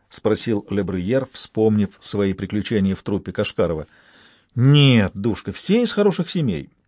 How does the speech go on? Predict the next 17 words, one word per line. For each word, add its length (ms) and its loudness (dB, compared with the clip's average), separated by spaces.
Госпожа 380 2
Морус, 640 0
Надежда 400 2
Ивановна, 340 2
жена 220 0
профессора 600 2
Рижского 500 0
политехникума». 760 -4
«Что 220 -2
вы 80 -2
так 180 2
смотрите, 760 4
душка?» 420 -2
«Ничего», 800 2
буркнул 500 -2
Ле 80 0
Брюер, 400 -4